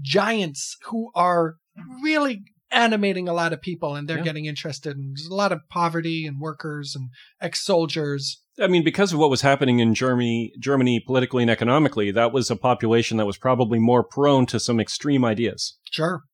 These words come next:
Speaker 2: As will,
Speaker 1: As, as,
Speaker 2: as
Speaker 1: yes.
Speaker 2: will,
Speaker 1: As
Speaker 2: uh,
Speaker 1: history
Speaker 2: as history will
Speaker 1: shows.
Speaker 2: terribly show.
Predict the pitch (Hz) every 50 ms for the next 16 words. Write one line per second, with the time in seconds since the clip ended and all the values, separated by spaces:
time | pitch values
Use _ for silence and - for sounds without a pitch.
0 | _ _ - 117 113 110 101 - - - - _ - - 110 113 110 98 92 175
1 | 165 160 151 135 131 - 156 143 139 135 123 - - - 117 113 117 127 123 127
2 | 113 110 101 - _ - - 156 170 220 202 220 214 208 - - 190 165 139 123
3 | 123 - 170 156 - - 143 131 120 117 120 113 110 175 156 139 123 - - -
4 | _ _ _ _ _ - 135 127 117 104 110 107 - - 160 156 151 117 -